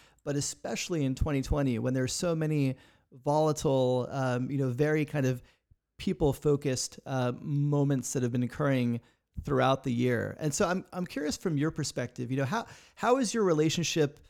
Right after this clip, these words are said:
with your people team, uh, evolved? And, you know, when you think about the, the kind of people leader and the traits of a people leader that can help guide, you know,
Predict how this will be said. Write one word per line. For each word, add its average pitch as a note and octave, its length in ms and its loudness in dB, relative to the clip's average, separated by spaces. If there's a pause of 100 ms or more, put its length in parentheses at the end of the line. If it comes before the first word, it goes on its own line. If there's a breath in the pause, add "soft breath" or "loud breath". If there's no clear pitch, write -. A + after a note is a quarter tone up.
(280)
with D#3 180 -2
your D#3 80 4
people E3 300 0
team, D3+ 480 2
uh, C3+ 200 -2
evolved? D#3+ 540 4
And, C3 240 2
you D3 120 0
know, C#3+ 80 6
when C#3 140 2
you F#3 140 0
think F#3+ 300 0
about C3+ 440 2 (460 soft breath)
the, C3 400 2
the C3+ 80 -2
kind F3+ 380 -2
of C#3 320 4 (220)
people D3+ 580 2
leader C#3+ 480 6
and B2+ 100 2
the C3 60 0
traits - 500 -2
of C3+ 100 -4
a C3+ 60 4
people D3 300 0
leader C3+ 300 2
that B2+ 180 -2
can B2+ 240 2 (360 soft breath)
help D3+ 340 6
guide, C#3+ 440 4
you C#3 120 0
know, C3 160 4